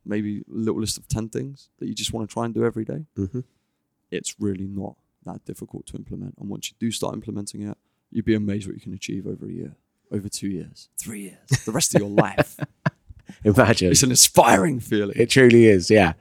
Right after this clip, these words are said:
Speaker 2: Well, Adam, um, thank you so much for coming in to see us. That was incredibly interesting, really, really helpful, and, uh, and some useful tips.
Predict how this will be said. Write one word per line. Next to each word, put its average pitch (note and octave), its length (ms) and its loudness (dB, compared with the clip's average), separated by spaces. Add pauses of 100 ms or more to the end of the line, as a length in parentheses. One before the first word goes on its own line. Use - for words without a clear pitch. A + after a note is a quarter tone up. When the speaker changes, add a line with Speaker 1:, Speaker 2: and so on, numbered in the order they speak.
(240)
Speaker 2:
Well, E3+ 120 8
Adam, C3 440 6
um, C3 280 6
thank D#3 300 4
you C3+ 60 2
so D3+ 220 8
much C3+ 220 6
for B2+ 100 4
coming B2 180 6
in A#2 80 6
to G#2+ 60 6
see A2 220 8
us. D#2+ 140 2
That G#2 80 4
was G2 120 0
incredibly G2 380 4
interesting, F#2+ 520 2 (280)
really, G#2 180 8
really G2 160 6
helpful, F2+ 400 2
and, F2+ 220 2
uh, F2 260 4
and F2 140 0
some F#2+ 160 0
useful F#2 260 0
tips. - 460 0